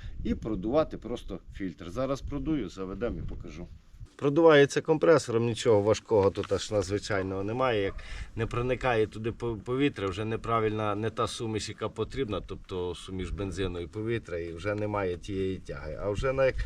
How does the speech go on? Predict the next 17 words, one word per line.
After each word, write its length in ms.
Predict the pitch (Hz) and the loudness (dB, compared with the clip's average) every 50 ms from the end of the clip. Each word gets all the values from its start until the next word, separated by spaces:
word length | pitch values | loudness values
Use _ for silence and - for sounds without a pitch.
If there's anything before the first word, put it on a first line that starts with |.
| - - - - - - - - - | -6 -8 -12 -12 -10 -10 -10 -6 -2
як 240 | 131 131 127 - 131 | 0 0 0 0 0
на 180 | 139 135 - - - - | 0 0 0 -2 -6 -10
продуте 480 | - 135 135 127 139 147 143 - 135 123 | -8 -6 -6 -2 -2 -4 -2 -2 -2 -4
все 260 | 113 - - 127 107 | -4 0 2 2 2
чисте, 460 | - - - 156 143 - - - 101 | 2 0 2 2 2 2 2 -4 -6
то, 240 | - - 110 98 - - - - - - - - - | -4 -2 -4 -4 -4 -4 -16 -20 -20 -16 -16 -14 -6
ну, 120 | - 104 104 | -4 -4 -4
діло. 320 | 95 87 90 82 87 95 | -2 -4 -6 -4 -4 -4
Ну, 140 | 127 190 208 196 | -4 -4 -6 -4
така 260 | - 180 156 - 196 - | -6 -6 0 2 0 0
пилка, 380 | - - 107 98 92 - 107 | 2 0 -2 -2 -2 -4 -6
бачите, 400 | 98 101 117 110 - - 123 127 | 0 0 0 0 0 -6 -8 -8
що 260 | - - - 139 139 123 - - - - - | -8 -6 -4 -4 -4 -4 -4 -10 -16 -18 -14
в 80 | - 120 | -6 0
роботі. 540 | 135 156 165 160 165 135 98 87 - 87 80 - - - | 0 0 2 4 4 4 4 2 0 -12 -16 -16 -14 -14
Тобто 320 | 65 - - - 107 107 | -14 -14 -6 -4 -4 0
розмовляється, 960 | 107 117 107 101 123 123 127 139 151 151 156 151 147 143 - - 151 139 | 0 0 0 0 -2 -4 0 2 4 4 6 6 6 4 4 4 2 2